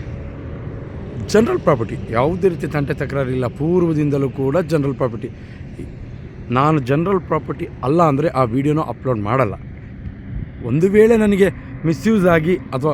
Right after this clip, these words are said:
ಅಪ್ಲೋಡ್ ಮಾಡಿದರೆ ಕ್ಷಮೆ ಇರಲಿ, ಆದರೆ ನನ್ನ ಗಮನಕ್ಕೆ ಬಂದ ಹಾಗೆ ಓನರ್ನ ತಿಳ್ಕೊಂಡು ಕೂಡ ಈಗ ಅಪ್ಲೋಡ್ ಮಾಡ್ತಾ ಇರೋದು. ಯಾವುದೇ ರೀತಿ ಜನರಲ್ ಪ್ರಾಪರ್ಟಿ ಬಿಟ್ಟರೆ ಯಾವುದೇ ರೀತಿ ಬೇರೆ ಜನರಲ್ ಪ್ರಾಪರ್ಟೀಸ್ನ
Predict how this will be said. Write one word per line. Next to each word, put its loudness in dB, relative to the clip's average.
ಅಪ್ಲೋಡ್ 2
ಮಾಡಿದರೆ 2
ಕ್ಷಮೆ 2
ಇರಲಿ, -6
ಆದರೆ 6
ನನ್ನ 6
ಗಮನಕ್ಕೆ 2
ಬಂದ 2
ಹಾಗೆ 0
ಓನರ್ನ 4
ತಿಳ್ಕೊಂಡು 6
ಕೂಡ 0
ಈಗ 4
ಅಪ್ಲೋಡ್ 2
ಮಾಡ್ತಾ 2
ಇರೋದು. 0
ಯಾವುದೇ 0
ರೀತಿ -4
ಜನರಲ್ 0
ಪ್ರಾಪರ್ಟಿ -2
ಬಿಟ್ಟರೆ -2
ಯಾವುದೇ 2
ರೀತಿ -4
ಬೇರೆ 2
ಜನರಲ್ -2
ಪ್ರಾಪರ್ಟೀಸ್ನ -2